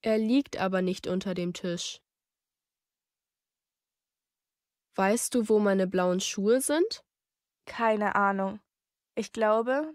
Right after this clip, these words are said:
Speaker 2: du hast sie in die Ecke gestellt.
Speaker 1: Jetzt stehen sie aber nicht mehr in der Ecke. Mein kleiner Teddybär von Kai ist weg.
Speaker 2: Du und dein Teddy. Du hast ihn auf das Bett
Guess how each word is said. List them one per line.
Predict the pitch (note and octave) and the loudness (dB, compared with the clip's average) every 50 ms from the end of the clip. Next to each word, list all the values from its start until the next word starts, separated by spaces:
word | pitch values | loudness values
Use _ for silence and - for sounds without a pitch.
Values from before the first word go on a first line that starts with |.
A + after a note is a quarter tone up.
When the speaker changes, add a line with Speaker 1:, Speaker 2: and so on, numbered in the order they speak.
| _ _ | _ _
Speaker 2:
du | - A#3 | -6 -2
hast | A3 G#3+ A3 - - - | -2 -2 -2 -2 -8 -8
sie | - B3 | -6 -4
in | B3 B3+ | -2 -2
die | B3+ C4+ - | -2 -2 -4
Ecke | D4 D4 - C#4 | -4 -4 -4 -4
gestellt. | A3+ A3+ G3+ - - - F3 F3 F#3 F#3 - - _ _ _ _ _ _ _ _ _ _ _ | -4 -4 -6 -4 -6 -6 -6 -6 -8 -8 -12 -16 _ _ _ _ _ _ _ _ _ _ _
Speaker 1:
Jetzt | _ - G#3+ B3 - - - - - - | _ -2 -2 -2 -2 -4 -10 -10 -8 -6
stehen | - - - C4+ D4 E4 D#4+ C#4+ | -8 -4 -2 0 2 4 4 2
sie | A#3+ A3+ G3+ - | 2 2 0 0
aber | - F#3 G3 F#3 | 0 -2 0 0
nicht | F3+ F3+ F#3+ - - | 0 -2 -4 -4 -6
mehr | - F3+ F3 F3+ | -4 -4 -2 -2
in | F3+ | -2
der | F3+ F3 E3 | -2 -4 -4
Ecke. | - F#3 - - F#3 F3 F3 F#3 - _ _ _ _ _ _ _ _ _ _ _ _ _ _ _ _ _ _ _ _ _ _ _ _ _ _ _ _ _ _ _ _ _ _ _ _ _ _ _ _ _ _ _ _ _ _ _ _ | -6 -8 -8 -6 -6 -6 -6 -6 -10 _ _ _ _ _ _ _ _ _ _ _ _ _ _ _ _ _ _ _ _ _ _ _ _ _ _ _ _ _ _ _ _ _ _ _ _ _ _ _ _ _ _ _ _ _ _ _ _
Mein | A3 A3 A#3 | -2 -2 -2
kleiner | - - B3 B3 C4 C4 C4+ | 0 0 0 2 2 2 0
Teddybär | - C4+ C#4 C#4 C#4+ C4+ - C4 C4 | 0 0 0 0 0 -2 -2 -4 -4
von | - - C4+ B3+ | -2 -2 -4 -4
Kai | - - - C#4+ D4+ D4 | -2 -2 -2 0 2 2
ist | A#3 F#3 G3+ - - - | 0 -2 -2 -6 -8 -4
weg. | F#3 F3+ E3+ E3+ E3+ - - _ _ _ _ _ _ _ _ _ _ _ | -4 -4 -4 -4 -6 -10 -20 _ _ _ _ _ _ _ _ _ _ _
Speaker 2:
Du | - B3 B3 B3+ | -4 -2 -2 -2
und | C4 - B3 A#3+ A3 - | -2 -2 -4 -4 -2 -2
dein | A#3 A3+ A3+ G3+ | -2 -2 -2 -4
Teddy. | - - G#3 G#3 F#3+ G3+ F#3 F3 E3 - - _ _ _ _ _ _ _ _ _ | -6 -4 -4 -4 -2 -4 -6 -8 -8 -12 -14 _ _ _ _ _ _ _ _ _
Du | - B3 A3+ | -6 -2 0
hast | B3 C4+ C4+ - - | 0 0 0 -2 -6
ihn | C4+ B3+ | -4 -2
auf | A#3+ B3+ | -2 -2
das | - C4 C4 - | -2 -4 -4 -4
Bett | - - B3+ C4 | -2 -4 -4 -4